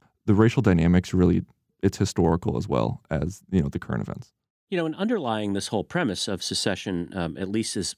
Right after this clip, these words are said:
Speaker 2: prompted by what they see as a crime wave. There's this, uh, assumption, I guess, that if we're our own city, that we'll be better equipped to deal with it. Obviously, criminals don't care about borders. So what potentially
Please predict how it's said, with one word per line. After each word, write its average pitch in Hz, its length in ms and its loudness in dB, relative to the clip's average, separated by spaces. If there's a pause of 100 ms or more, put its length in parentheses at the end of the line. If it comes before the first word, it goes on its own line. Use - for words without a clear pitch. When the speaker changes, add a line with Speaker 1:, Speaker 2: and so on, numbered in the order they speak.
(120)
Speaker 2:
prompted 101 500 -2
by 82 440 -2 (400)
what 90 220 -6
they 87 140 -2
see 90 240 -4
as 85 100 -2
a - 40 -16
crime 110 400 -4
wave. 78 300 -4 (100)
There's 104 320 -2
this, - 420 -4
uh, - 160 -10
assumption, 113 480 -4
I 104 80 -2
guess, 101 320 -4
that 90 280 -4 (120)
if - 180 -4
we're 95 200 0
our 92 120 2
own 90 140 -2
city, 95 520 -2 (560)
that 92 240 -10
we'll 95 120 -2
be 85 120 -2
better 98 260 -2
equipped - 380 -4
to 90 40 -6
deal 101 260 -2
with 175 140 -4
it. 190 140 -4 (400)
Obviously, 113 360 -6
criminals 95 400 -8
don't 85 220 -6
care 85 200 -6
about 78 240 -6 (180)
borders. 90 440 -4
So 90 360 -4 (400)
what 135 200 -6 (240)
potentially 117 840 -4